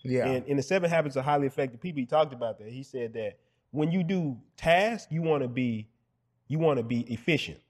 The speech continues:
Speaker 2: which means I wanna get the task done in the shortest period of time possible.
Speaker 1: Exactly.
Speaker 2: Said when you deal with people, you want to be effective, not efficient, because
Speaker 1: Mm.
Speaker 2: you can't be efficient with people because you don't know what emotional things a person is going through.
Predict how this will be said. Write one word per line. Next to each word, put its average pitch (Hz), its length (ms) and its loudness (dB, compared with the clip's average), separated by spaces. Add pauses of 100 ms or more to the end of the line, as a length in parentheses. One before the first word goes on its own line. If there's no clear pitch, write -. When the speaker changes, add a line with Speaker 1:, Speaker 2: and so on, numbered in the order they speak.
(460)
Speaker 2:
which 113 160 -8
means 117 180 -4
I 107 60 -4
wanna 139 180 0
get 135 140 -4
the - 40 -20
task 127 360 -4
done 113 320 -6
in 104 100 -12
the 95 60 -14
shortest 123 440 -6 (120)
period 120 240 0
of 98 120 -14
time 95 300 -12
possible. - 320 -18 (120)
Speaker 1:
Exactly. 98 420 -4 (200)
Speaker 2:
Said 123 220 0
when 135 100 2
you 151 60 0
deal 156 180 2
with 139 100 0
people, 196 200 2
you 180 80 0
want 156 200 2
to 135 60 -6
be 120 120 0
effective, 160 500 0
not 113 200 -6
efficient, - 440 -6 (260)
because 110 180 -4
Speaker 1:
Mm. 113 40 -2
Speaker 2:
you 113 60 -4
can't 143 200 2
be 127 200 0 (100)
efficient 147 540 0
with 110 120 -4
people 110 240 -2
because 101 480 -2 (300)
you 156 100 -2
don't 147 120 6
know 139 80 6
what 135 140 6
emotional 123 360 4
things 113 260 -4
a 101 40 -8
person 104 260 -4
is 90 80 -16
going 104 280 -4
through. - 180 -20